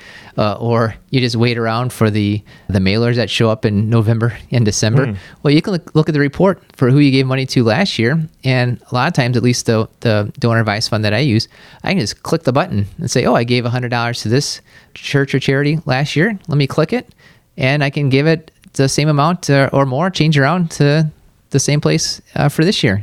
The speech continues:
Speaker 1: as well. So it's a, a nice thing to keep track of, of, "Wait a second, who did, who did I remember last year? Let me remember them again this year and give
Speaker 2: Yeah.
Speaker 1: money that way."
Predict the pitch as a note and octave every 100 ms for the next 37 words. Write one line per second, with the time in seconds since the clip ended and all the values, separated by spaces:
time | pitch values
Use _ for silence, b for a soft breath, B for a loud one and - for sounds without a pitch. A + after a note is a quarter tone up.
0 | D3 A#2+ C3 F3 - G#2 - G#2 - B
1 | B _ _ G#2+ G#2+ A2 G#2+ G#2+ G2 G2+
2 | - - A2 A#2 G#2 G#2 F#2+ G2+ - E3+
3 | E3+ A2 G#2 G3 B3 - - B3+ G3+ E3+
4 | E3+ F3 F3 - B B B D3 D#3 -
5 | F3 F3+ - B B - D3 C#3+ C3+ C#3
6 | C#3 C3 A#2+ B2 - C3 A#2+ A#2+ A#2 A#2+
7 | - G#2+ F#2 G#2 G2+ G2+ G2+ F#2+ G2+ F#2
8 | E2